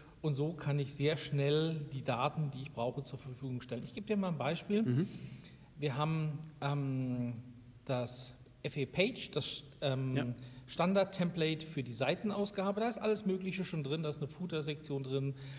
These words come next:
Speaker 1: äh, eine, eine Header-Sektion und so weiter. Da sind aber auch meine Metadaten drin, also zum Beispiel die Meta-Description. Jetzt gibt's Meta-Keywords, gibt's auch. Die interessiert aber Google überhaupt nicht.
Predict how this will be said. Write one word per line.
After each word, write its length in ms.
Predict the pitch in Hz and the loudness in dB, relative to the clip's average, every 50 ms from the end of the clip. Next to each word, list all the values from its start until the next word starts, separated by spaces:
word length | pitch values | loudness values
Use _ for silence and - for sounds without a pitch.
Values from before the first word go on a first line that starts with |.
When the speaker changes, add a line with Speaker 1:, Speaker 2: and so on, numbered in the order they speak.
| - - - - | -12 -14 -4 0
Speaker 1:
äh, 400 | 139 135 135 131 127 127 131 127 | 2 2 2 2 2 2 0 0
eine, 340 | 127 131 131 127 127 127 120 123 | 0 0 0 0 0 0 0 0
eine 200 | 123 127 127 123 | 0 0 -2 -2
Header-Sektion 1080 | 123 - 160 160 160 151 147 143 139 - 156 143 - - - 147 131 123 127 135 135 | 0 0 0 2 4 4 2 2 0 -2 -4 -4 -4 -2 0 2 4 4 2 2 0
und 120 | 135 147 131 | -2 -4 -4
so 140 | 120 123 | -4 -2
weiter. 480 | 120 123 139 151 147 - 170 165 165 - - - - - - - - - | 0 0 0 0 2 2 2 2 2 0 -6 -14 -16 -16 -16 -16 -4 0
Da 120 | 160 160 | 0 2
sind 160 | 143 165 175 | 2 2 2
aber 160 | 160 151 147 | 2 2 2
auch 100 | 139 - | 0 0
meine 220 | 143 139 123 123 120 | 0 0 0 0 2
Metadaten 720 | 120 143 185 226 - 220 226 220 220 220 226 220 240 226 | 2 2 0 2 2 0 2 2 2 0 0 2 2 2
drin, 300 | 202 208 240 285 339 - - | 4 4 2 2 0 -4 -2
also 220 | - 156 139 139 | -2 -2 -2 -2
zum 160 | 139 - - | -6 -4 -2
Beispiel 260 | 143 135 131 - - | 0 0 0 -2 -6
die 60 | 120 117 | -6 -2
Meta-Description. 1080 | 120 139 156 - 156 127 113 110 - - - 170 170 - - 214 226 254 220 - - - - - - - - - - - | -2 -2 0 0 -2 -2 -2 -4 -6 -2 -2 -2 -2 0 2 4 4 4 2 -2 -8 -12 -14 -16 -16 -16 -18 -18 -10 -4
Jetzt 220 | - 202 202 - | -4 -4 -4 -2
gibt's 280 | - 254 220 - - - 180 - - - - | -4 -4 -4 -4 -8 -8 -10 -10 -10 -6 0
Meta-Keywords, 920 | 190 175 190 214 190 208 196 208 - 226 233 233 240 240 240 240 - - | 4 4 4 4 4 2 2 2 2 2 2 4 6 4 4 2 0 0
gibt's 240 | 180 185 - - - | 0 0 0 -2 -6
auch. 380 | - 151 180 240 349 - - - - - - - - - - - - | -2 0 2 2 2 -2 -6 -8 -10 -14 -16 -20 -20 -20 -20 -14 -6
Die 100 | 202 208 | -2 -2
interessiert 520 | 208 208 202 165 - 196 220 233 226 - | 0 0 0 0 2 2 0 0 0 0
aber 180 | 160 151 156 139 | 2 2 2 2
Google 360 | 131 - 170 175 175 196 180 185 | 2 -2 -4 0 0 0 0 0
überhaupt 600 | 196 170 175 170 139 - 156 156 - - - - | 0 2 2 2 2 0 -2 -4 -4 -8 -6 2
nicht. 400 | 139 147 160 - - - - | 2 2 2 2 -2 -8 -10